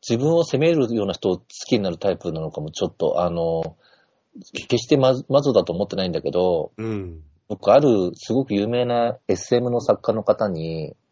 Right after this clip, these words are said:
Speaker 2: うん。
Speaker 1: 「松野さんは弱いように振る舞ってるけど、本当はドSでしょ」って言われたことがあって、
Speaker 2: おう。
Speaker 1: え？って思ったけど、でも、まあ、そう言われてみると、そうで、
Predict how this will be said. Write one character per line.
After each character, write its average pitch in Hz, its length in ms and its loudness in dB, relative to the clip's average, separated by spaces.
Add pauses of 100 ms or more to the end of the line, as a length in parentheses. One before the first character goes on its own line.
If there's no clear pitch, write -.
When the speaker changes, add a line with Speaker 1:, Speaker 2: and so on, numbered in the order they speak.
(220)
Speaker 2:
う 107 60 -8
ん。 80 320 -10 (320)
Speaker 1:
「松 123 180 -4
野 120 100 0
さ - 160 -2
ん 82 160 0
は 85 480 2 (120)
弱 104 260 8
い 131 60 4
よ 104 100 2
う 90 60 0
に 82 160 -4 (260)
振 95 100 -10
る 98 60 0
舞 101 140 2
っ - 20 -14
て 95 80 0
る 82 80 0
け - 80 -4
ど、 80 60 -6
本 110 260 -6
当 113 100 -4
は 113 120 4
ド 101 180 4
S 135 180 -2
で 90 80 -2
し - 140 -8
ょ」 82 60 0
っ - 20 -2
て - 100 -20
言 78 80 -2
わ 82 60 4
れ 82 60 0
た 82 80 -4
こ - 100 -6
と - 80 -6
が 78 120 0
あ - 20 -
っ - 40 -20
て、 82 520 2 (320)
Speaker 2:
お 110 320 0
う。 80 60 -20 (920)
Speaker 1:
え？ 110 140 0
っ 131 60 -2 (1000)
て 90 80 2
思 92 160 4
っ 107 60 -12
た 92 120 2
け 82 140 0
ど、 85 480 -2 (1160)
で 139 140 4
も、 113 540 0 (800)
ま 123 100 -4
あ、 107 40 0
そ 151 200 2
う 165 40 6
言 175 80 6
わ 185 120 10
れ 185 100 6
て 185 140 2
み 185 100 0
る 165 100 0
と、 - 120 -6
そ 156 300 0
う 131 100 -4
で、 - 60 -18